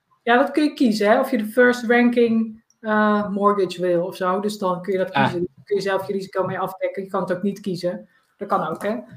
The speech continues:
Speaker 1: Dus dat is maar net wat je zelf wil. Maar ik doe dat altijd wel. En je kunt ook kiezen of je, geloof, eh, in één keer wordt uitbetaald of per maand of zo. Weet je, er zijn allerlei opties in. Maar in principe is dat gewoon vastgoed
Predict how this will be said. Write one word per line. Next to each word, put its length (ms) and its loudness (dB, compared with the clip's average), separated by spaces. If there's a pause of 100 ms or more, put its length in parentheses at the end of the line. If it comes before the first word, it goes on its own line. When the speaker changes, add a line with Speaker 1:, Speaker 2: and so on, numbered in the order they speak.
(180)
Speaker 1:
Dus 160 -18
dat 120 -8
is 60 -14
maar 80 -8
net 140 -6
wat 140 -4
je 60 -12
zelf 260 0
wil. 280 2
Maar 120 -2
ik 80 -2
doe 100 -2
dat 140 -4
altijd 260 -4
wel. 360 -2 (240)
En 100 -6
je 80 -4
kunt 240 -4
ook 80 -8
kiezen 360 -2
of 260 0
je, 440 2 (200)
geloof, 520 -4 (680)
eh, 580 -2 (100)
in 140 -8
één 220 2
keer 140 2
wordt 180 2
uitbetaald 580 0
of 140 -10
per 160 -2
maand 320 4
of 120 -6
zo. 460 -2 (280)
Weet 160 -4
je, 80 -10
er 80 -4
zijn 200 0
allerlei 360 0
opties 380 -12
in. 360 -6 (260)
Maar 240 0
in 40 0
principe 460 -2
is 200 -4
dat 200 0
gewoon 360 0
vastgoed 720 0